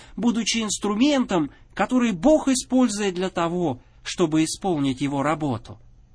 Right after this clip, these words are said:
Божья работа обязательно будет исполнена. Божьи желания и намерения обязательно сбудутся.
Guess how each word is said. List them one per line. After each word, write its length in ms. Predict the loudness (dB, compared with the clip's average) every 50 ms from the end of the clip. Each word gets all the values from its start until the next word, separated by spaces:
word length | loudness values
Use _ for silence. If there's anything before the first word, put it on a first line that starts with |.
| -20 -4
Божья 360 | 0 2 2 4 4 2 2
работа 460 | 2 2 2 0 0 0 0 0 -2 -2 -8 -18 -20 -20 -12 -4
обязательно 800 | -2 0 2 4 2 2 4 2 2 2 2 0 -2 -2 -2 -2
будет 300 | 2 2 2 2 2 -2
исполнена. 680 | -6 -6 -6 -6 -6 -6 -6 -8 -14 -16 -18 -20 -20 -20 -20 -20 -20 -10 0
Божьи 360 | 2 4 4 4 4 2 2
желания 580 | 2 2 2 4 4 4 4 4 4 2 0 0
и 140 | 0 0 0
намерения 600 | 2 2 2 2 2 4 4 4 2 2 0 0 -2
обязательно 840 | -2 0 0 0 0 0 0 0 0 0 2 0 2 2 4 4 2
сбудутся. 800 | 2 0 0 0 0 0 0 0 -2 -4 -6 -8 -12 -12 -14 -16